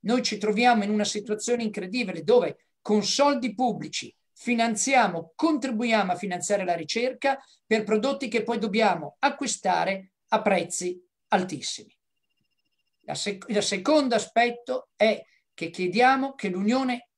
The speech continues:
Europea non imponga il rigido rispetto di questi accordi negli accordi commerciali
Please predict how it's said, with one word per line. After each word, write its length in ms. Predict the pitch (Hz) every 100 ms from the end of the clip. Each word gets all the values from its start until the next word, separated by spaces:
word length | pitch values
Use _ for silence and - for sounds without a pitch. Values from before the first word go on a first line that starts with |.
| -
Europea 720 | 208 208 208 196 180 - - _ _ _ _ _ _ _ _ -
non 260 | 208 294 302
imponga 760 | 269 214 240 240 190 143 - - _ _ _ _ _ _ _ _ -
il 140 | 214
rigido 540 | 208 240 320 254 262 240
rispetto 500 | 214 - 233 208 208
di 160 | 190
questi 300 | 196 185 -
accordi 480 | 185 - 269 277 262
negli 240 | 247 196
accordi 500 | 202 196 240 262 247
commerciali 920 | 214 220 196 185 - 233 240 240 240